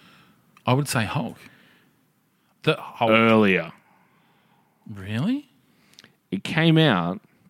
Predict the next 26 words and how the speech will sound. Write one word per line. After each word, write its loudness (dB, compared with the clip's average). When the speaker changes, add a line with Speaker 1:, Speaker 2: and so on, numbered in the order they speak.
Speaker 2:
in, -4
and 0
they 4
actually 2
do 4
a, 0
um, -10
it's -12
really -6
clever. -4
And -2
I 0
think -2
Guardians 2
of 0
the -2
Galaxy, -4
you 2
actually -4
see -6
this -6
character -4
for -10
a -12
second, -18
like, -20